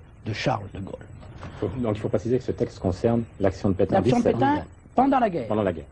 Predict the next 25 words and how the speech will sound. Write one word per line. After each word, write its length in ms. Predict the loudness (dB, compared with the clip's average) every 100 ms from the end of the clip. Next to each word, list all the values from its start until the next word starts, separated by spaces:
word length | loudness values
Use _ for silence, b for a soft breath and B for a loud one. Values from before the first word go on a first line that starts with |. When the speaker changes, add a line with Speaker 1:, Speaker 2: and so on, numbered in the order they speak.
| -10 -2
Speaker 1:
Pendant 220 | 2 2
la 80 | 0
guerre. 280 | -2 -10 -14 B B -8
Mais 120 | -4
c'est 240 | -2 -2 -2
une 140 | -2
définition 560 | -2 -2 -2 -4 -4 -4
de 100 | 0
l'homme, 260 | 2 2
et 60 | -2 -8
puis 100 | -12
je 100 | -12
voudrais 180 | -12
quand 160 | -14 -10
même 140 | -8
dire 180 | -8 -12
quelque 260 | -14 -16 -16
chose. 160 | -10 -2
J'avais 320 | 0 0 -2 -6
apporté 500 | -10 -6 -6 0 2 2 -2
là 200 | 0 0 -2
la 80 | -10
cassette, 460 | -10 -8 -6 -6 -10 -20 -20 -12
mais 100 | -6
enfin, 300 | -4 2 0